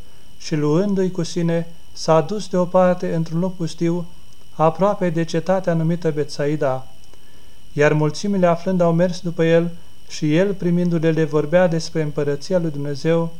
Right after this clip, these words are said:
iar pe cei care aveau trebuință de vindecare îi făcea sănătoși. Dar ziua a început să se plece spre seară și venind la el, cei doisprezece i-au spus:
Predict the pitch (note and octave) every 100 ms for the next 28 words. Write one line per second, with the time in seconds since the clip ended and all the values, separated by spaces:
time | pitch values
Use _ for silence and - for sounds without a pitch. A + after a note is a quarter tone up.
0 | - - - - D#3 D#3 D#3 D#3 E3+ D#3+
1 | D#3+ D#3 D#3 F#3+ F#3+ F3+ D#3+ D#3+ D#3+ D#3+
2 | D3+ C#3+ D3 C#3+ D3 E3+ E3 D3+ D3+ C3
3 | D#3 - C3 B2+ C#3+ C#3+ - - - -
4 | - - - - - - - - - -
5 | - - - - D3+ D3+ D3 F#3+ G3+ F#3
6 | E3 E3 F#3 F3+ E3 - D#3 D#3+ D#3 D3+
7 | - C#3+ - D3+ C#3+ C#3 - - - -
8 | - - D3 D#3 F3 F#3+ F3 E3+ F3 E3+
9 | E3 D#3 F3 G3 - E3 E3 E3 D#3+ D#3
10 | - - F3 E3